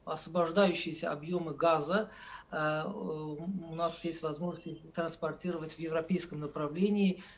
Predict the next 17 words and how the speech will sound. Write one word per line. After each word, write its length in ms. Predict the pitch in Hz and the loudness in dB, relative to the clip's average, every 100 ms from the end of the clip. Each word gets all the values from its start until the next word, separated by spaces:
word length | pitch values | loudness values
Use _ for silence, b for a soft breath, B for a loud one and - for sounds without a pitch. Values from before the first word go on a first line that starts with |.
| B | B
что 440 | - - 180 202 | -6 0 4 4
более 420 | 185 160 190 170 156 | 2 6 8 8 6
выгодно, 440 | 175 190 190 196 | 4 2 2 2
чем, 440 | - 160 160 160 | 2 -2 -4 -6
э, 200 | 147 147 147 | 0 2 4
реализовывать 640 | 160 151 165 165 151 - | 2 2 -2 -2 -4 -6
их 120 | - - _ - | -12 -18 _ 0
на 120 | 165 | 2
ближних 460 | 156 180 170 156 156 | 4 2 0 -4 0
рынках 340 | 185 190 - | 0 0 -2
или 100 | 151 | -6
даже 240 | 160 151 151 | -2 -2 0
на 280 | 147 147 - _ _ - - - - | -2 -2 -8 _ _ -20 -20 -10 0
внутреннем 600 | 190 180 175 156 160 147 | 4 4 4 0 -2 -2
рынке, 420 | 160 202 196 202 180 | 4 6 6 4 6
а, 320 | 165 160 156 B B B - | 6 6 4 B B B 0
э, 420 | 160 160 160 | 4 6 4